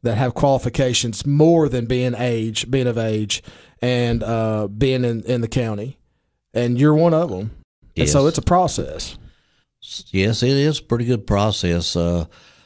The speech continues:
Speaker 2: sometimes the board will be pretty picky, and, uh,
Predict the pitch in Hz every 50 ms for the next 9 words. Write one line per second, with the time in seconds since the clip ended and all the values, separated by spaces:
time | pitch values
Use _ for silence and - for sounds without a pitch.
0 | _ _ - - - 82 87 95 98 101 98 101 104 101 92 98 90 98 104 104
1 | 107 98 101 95 104 107 101 - - - 101 101 101 - - 113 110 110 104 -
2 | - 113 117 113 - - 98 98 95 87 85 80 73 73 78 80 80 80 80 78
3 | -